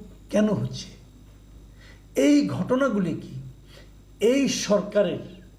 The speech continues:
অযোগ্যতার একটা দগদগে প্রমাণ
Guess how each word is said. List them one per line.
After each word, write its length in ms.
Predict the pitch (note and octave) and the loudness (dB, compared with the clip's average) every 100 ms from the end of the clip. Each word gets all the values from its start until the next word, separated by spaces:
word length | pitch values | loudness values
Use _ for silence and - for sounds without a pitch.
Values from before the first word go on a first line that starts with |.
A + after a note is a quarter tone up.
| - - - - - - - - - - - G3 | -20 -20 -20 -20 -20 -20 -20 -20 -20 -14 -2 0
অযোগ্যতার 680 | G3 D4 G#3 A#3+ B3+ G#3+ F3+ | 2 0 0 -2 0 0 0
একটা 260 | F3+ - F#3+ C3 C3+ | -4 -4 -4 -2 0
দগদগে 520 | G#3+ F#3 F#3 F#3+ D#3 B2+ - - - - - | 0 0 0 -2 -2 -8 -12 -20 -20 -20 -2
প্রমাণ 300 | G#3+ G#3 G3+ | 0 2 2